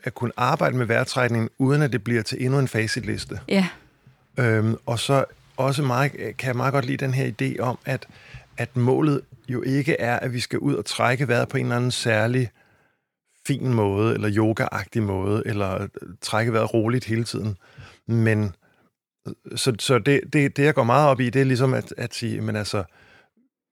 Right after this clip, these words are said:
Speaker 1: nu laver vi de her øvelser, og de har, og det er ikke sådan, du skal gå ud og trække vejret bagefter, men det er øvelser, der har til formål at minde din krop om, at den kan trække vejret på alle mulige måder.
Speaker 2: Ja.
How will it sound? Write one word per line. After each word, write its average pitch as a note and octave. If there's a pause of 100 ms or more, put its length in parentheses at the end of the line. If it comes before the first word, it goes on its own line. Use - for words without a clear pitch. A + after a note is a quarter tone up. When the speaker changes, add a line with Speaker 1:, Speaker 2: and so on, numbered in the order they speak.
(280)
Speaker 1:
nu B2+
laver C#3+
vi D3+
de C#3+
her C#3
øvelser, C#3
og A#2
de D3
har, C#3 (160)
og B2
det C#3
er D3
ikke D#3
sådan, C#3
du C3+
skal A#2+
gå A2
ud B2
og A#2
trække A#2
vejret B2
bagefter, C3+
men C3
det C3
er C3
øvelser, C#3+
der C3
har A#2+
til B2
formål C#3 (400)
at C3
minde C3+
din A#2+
krop -
om, B2+ (1120)
at -
den B2
kan A#2+
trække A#2
vejret A2+
på A#2
alle G#2+
mulige G#2
måder. G2
Speaker 2:
Ja. F#3+